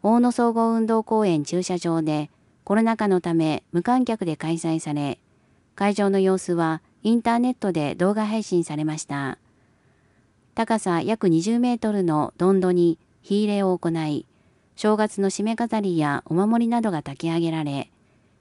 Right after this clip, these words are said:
一年間の無病息災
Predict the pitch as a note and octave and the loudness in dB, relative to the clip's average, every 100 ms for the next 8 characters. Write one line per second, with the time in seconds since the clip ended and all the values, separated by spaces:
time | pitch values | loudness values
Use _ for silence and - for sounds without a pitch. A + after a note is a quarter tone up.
0 | - F3+ G#3+ A3 A3 G3 F#3 F3 D3+ D3 | -8 -6 -2 0 0 0 2 2 2 0
1 | - G3 A3+ A3 F#3 D#3+ D3+ F3 D#3+ D#3 | -4 -2 2 2 2 -2 -8 -8 -4 -2
2 | D3 | -2